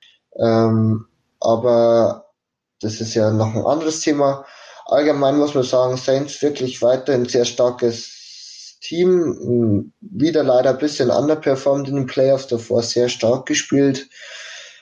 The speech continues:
Äh, und ja, mal schauen, was da jetzt, jetzt draus wird aus der schwierigen Cap-Situation. Genau wie bei den Falcons eigentlich.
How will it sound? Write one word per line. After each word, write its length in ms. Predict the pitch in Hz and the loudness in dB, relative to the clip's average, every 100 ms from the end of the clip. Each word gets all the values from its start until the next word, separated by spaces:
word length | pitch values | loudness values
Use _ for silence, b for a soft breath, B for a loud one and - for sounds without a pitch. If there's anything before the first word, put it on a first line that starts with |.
| _ | _
Äh, 540 | - 123 123 123 123 120 | -2 2 4 4 4 2
und 600 | - - 120 120 120 - | 0 -2 0 0 -4 -2
ja, 160 | 117 135 | 0 2
mal 180 | 113 | 2
schauen, 300 | 110 135 120 | 0 0 0
was 220 | 135 123 - | 0 -2 0
da 100 | 123 | -2
jetzt, 180 | 120 - | -2 -4
jetzt 460 | 113 - - - | -4 -6 -14 -4
draus 280 | 113 117 - | -2 -2 -2
wird 220 | 135 139 | -2 0
aus 280 | - 113 113 | 0 0 0
der 200 | 123 117 | 0 0
schwierigen 460 | 113 127 123 123 117 | 0 0 0 -2 -4
Cap-Situation. 880 | 127 120 - 104 95 - - 107 107 | -4 -4 -10 -10 -10 -10 -12 -12 -10
Genau 340 | 104 107 113 | -2 0 0
wie 60 | 120 | -2
bei 120 | 117 | -4
den 100 | 110 | -4
Falcons 480 | 107 110 110 101 101 | -2 -2 -2 -6 -4
eigentlich. 500 | - - 104 - - | -6 -6 -14 -18 -20